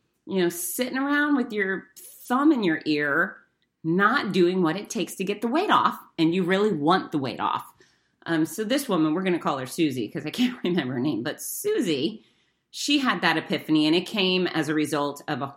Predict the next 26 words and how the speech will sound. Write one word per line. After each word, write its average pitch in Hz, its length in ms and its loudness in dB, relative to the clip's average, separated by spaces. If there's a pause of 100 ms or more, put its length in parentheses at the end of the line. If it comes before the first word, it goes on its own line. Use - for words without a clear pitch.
horrible, 226 320 4
scary 156 380 -4
cancer 139 340 -4
diagnosis. 117 600 -6
Thank 190 320 -4
goodness 170 340 0
she's 143 200 -8
cancer-free. 135 880 -8 (300)
Thank 180 280 -2
goodness 165 340 2
she's 139 200 -4
on 139 140 -6
the 135 60 -6
path. 127 520 -2
She 196 200 -4
is 147 160 0
on 147 160 0
the 127 80 -4
war 160 360 2
path 110 400 -2
to 156 60 -4
being 139 220 0
a - 20 -10
healthy 156 260 -2
girl 147 280 -2
because 151 400 -4